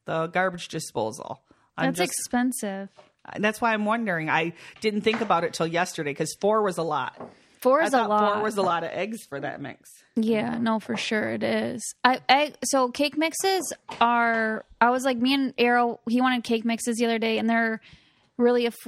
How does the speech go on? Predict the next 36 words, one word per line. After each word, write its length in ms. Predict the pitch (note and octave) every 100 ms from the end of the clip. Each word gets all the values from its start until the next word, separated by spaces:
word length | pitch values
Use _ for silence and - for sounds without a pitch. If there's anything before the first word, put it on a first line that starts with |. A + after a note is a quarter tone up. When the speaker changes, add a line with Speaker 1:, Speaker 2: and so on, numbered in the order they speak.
| -
Speaker 2:
like, 220 | A3 G#3+ A3
oh, 80 | G#3+
can 200 | A#3+ A#3+
be 80 |
really 220 | A3 A3 G#3
affordable, 460 | - C4+ D4 G3+ G3+
like 140 | G#3
a 60 | G3+
dollar 440 | G3 A#3 B3 G3+
or 60 | G3+
something. 520 | G#3 G#3 A3 G#3+ G#3+ - - - -
And 200 | A#3 A#3
so 160 | B3 A3+
we 120 | A3+
got 260 | A#3 A#3 A#3
some, 160 | A#3+ A3+
but 120 | A3
then 140 | A3+
I 80 | A3
realized, 640 | G#3+ A3 A#3 A3+ G#3+ G#3 A3
like, 160 | G#3+
it's 120 | A3
all 180 | - A3+
the 100 | A3
ingredients 560 | A3 G#3+ A3+ A3+ A3 -
you 60 | A3+
have 100 | G#3
to 100 | -
add 240 | G#3+ G#3+
to 120 | -
the 80 | A3+
cake 300 | G#3 A3 G#3+
that 160 | G#3+ -
costs, 440 | G#3+ G3 G#3 - - - -
costs 480 | - G#3 G#3+ - -
money. 540 | A3 G#3 G#3+ C4+ D#4